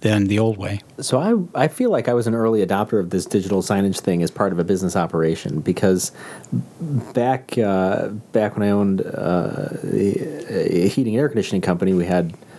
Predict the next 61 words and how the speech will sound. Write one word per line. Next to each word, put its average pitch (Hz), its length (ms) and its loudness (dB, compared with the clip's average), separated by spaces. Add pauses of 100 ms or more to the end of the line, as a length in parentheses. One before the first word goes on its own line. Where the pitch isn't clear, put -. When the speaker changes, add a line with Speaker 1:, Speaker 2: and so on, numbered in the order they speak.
(160)
Speaker 2:
you 110 80 2
know, 98 40 4
we 101 80 2
made 98 180 2
online 92 320 0
sales, 87 360 0
and 92 60 -4
then 85 80 2
we 82 100 0
had 82 220 -4
a 85 80 -4
call 85 280 0
center, 90 260 -2
and 73 140 -4
people, 85 360 -4 (140)
you 87 80 -2
know, 71 100 -2
called 82 260 2
us - 100 0
up - 160 0
to, 76 240 2 (160)
to 80 280 0 (720)
get - 200 2
their 85 120 0
sale 82 220 2
taken 107 420 0
and 82 240 0 (160)
ask 85 220 -2
questions, - 320 -2
among 82 180 0
other 98 140 2
things. 160 260 -2 (560)
And 107 100 2
I 120 120 2
had 123 140 2
a 95 60 2
screen 110 760 -2 (420)
that 101 220 0
all 107 240 0
it 113 100 0
did 101 220 0
was 90 120 0
process. 95 560 0
It - 40 -4
was, 92 80 -2
like, 92 100 2
in 92 80 2
a 85 80 2
loop 98 460 0
that 85 160 0
told 101 240 0
you 98 80 2
the 92 80 0
number 120 280 2
of 120 100 -2
calls 101 320 2
that 104 80 0
we 90 80 0
had - 260 -2
that - 200 -2
day, 156 320 -4